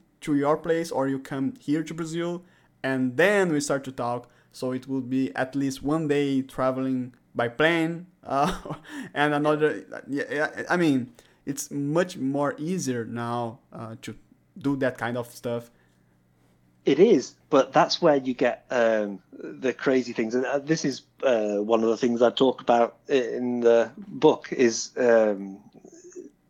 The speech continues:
Speaker 2: people think, you know, because now it's so easy to just jump on a Google Hangout and do an interview that, you know, you don't need to, before you used to get dressed up in your
Speaker 1: Yeah.
Speaker 2: suit and
Speaker 1: <laughs>
Speaker 2: uh, drive or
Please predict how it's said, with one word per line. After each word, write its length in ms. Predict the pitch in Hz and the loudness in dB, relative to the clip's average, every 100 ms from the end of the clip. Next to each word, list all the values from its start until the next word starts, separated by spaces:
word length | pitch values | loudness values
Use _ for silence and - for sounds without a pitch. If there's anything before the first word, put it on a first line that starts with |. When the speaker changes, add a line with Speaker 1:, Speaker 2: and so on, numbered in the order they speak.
| _ _ _ - | _ _ _ 0
Speaker 2:
people 280 | 170 165 143 | 2 6 4
think, 340 | - 135 120 - - | 6 2 2 -6 0
you 60 | |
know, 100 | 113 | 0
because 380 | 101 - 170 143 | 0 -2 0 2
now 140 | 135 120 | 6 6
it's 120 | - | 4
so 300 | - 127 113 | 4 4 4
easy 320 | 139 131 - | 2 -2 -8
to 120 | - | -10
just 200 | 107 113 | -8 -2
jump 240 | - 117 123 | 0 2 2
on 140 | 117 | 0
a 60 | 107 | 0
Google 260 | 117 110 104 | -2 -4 -2
Hangout 460 | 120 117 107 101 | -2 0 -2 -2
and 100 | 110 | -4
do 160 | 104 113 | 0 0
an 100 | 104 | 0
interview 600 | 143 139 120 104 101 98 | -2 -2 -8 -4 -4 -2
that, 260 | 107 107 - - - - | 0 0 -2 -14 -6 4
you 80 | |
know, 60 | 117 | 6
you 160 | 123 156 | 8 6
don't 160 | 113 | 6
need 180 | 110 123 | 2 0
to, 200 | - 110 - | 0 -2 0
before 360 | 120 185 160 | 4 6 6
you 100 | 92 | 2
used 240 | 127 139 - | -2 -2 0
to 240 | 107 92 _ _ | -2 -2 _ _
get 240 | 127 110 - | 0 0 0
dressed 240 | 110 - | 2 2
up 120 | - | 0
in 60 | 107 | 2
your 140 | 156 | 2
Speaker 1:
Yeah. 140 | 143 135 | 4 6
Speaker 2:
suit 260 | 127 117 - | 4 4 -2
and 200 | 208 101 220 - | -2 -2 -6 -4
Speaker 1:
<laughs> 0 | |
Speaker 2:
uh, 280 | 208 - 120 | -4 0 0
drive 540 | 117 127 131 127 113 110 | 4 6 6 4 0 -2
or 340 | 110 107 123 | -4 -4 -8